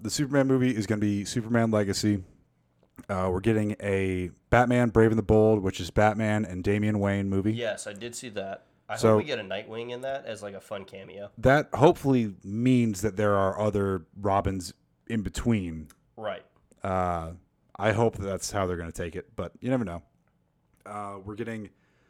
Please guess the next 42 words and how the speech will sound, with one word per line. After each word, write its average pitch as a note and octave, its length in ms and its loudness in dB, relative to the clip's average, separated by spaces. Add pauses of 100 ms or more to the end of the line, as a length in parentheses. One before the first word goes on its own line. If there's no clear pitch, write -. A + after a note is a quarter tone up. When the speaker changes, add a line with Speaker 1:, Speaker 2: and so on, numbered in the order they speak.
(280)
Speaker 1:
an G#2 100 -8
Amanda B2+ 300 2
Waller B2 340 6
T - 180 -2
V C#3 140 2
show. C#3+ 500 2 (680)
We're G2 100 -6
getting G#2+ 580 0 (120)
a F#2+ 220 -2
Green A2 260 2
Lanterns B2 440 2
T G#2+ 140 -4
V F#2 120 -2
show, F2+ 400 -2 (480)
which A#2 380 0
I G#2+ 160 2
heard E3 260 4
was D#3+ 160 2
set D3 220 4
on C3 240 0
Earth, G2+ 340 -2
which G#2 160 -4
is F#2+ 280 -6 (840)
not A#2+ 460 2
great B2 340 2
if G2+ 100 -8
that's G#2+ 280 0
true. F2+ 540 -2
Speaker 2:
Which A2+ 200 -10
show? C3 220 -8 (160)
Sorry. - 220 -10
Speaker 1:
Green A#2 220 2
Lanterns. F2+ 560 -6 (480)
It's C#3+ 100 0
Speaker 2:
Oh, C#3 40 -2
Speaker 1:
called C3 160 8
Speaker 2:
yeah, A#2 80 4
yeah. G#2+ 60 4
Speaker 1:
Lanterns, G2 340 -4
Speaker 2:
It's, A2+ 320 -4 (160)
Speaker 1:
but A#2+ 60 -4
Speaker 2:
uh, G#2 340 -2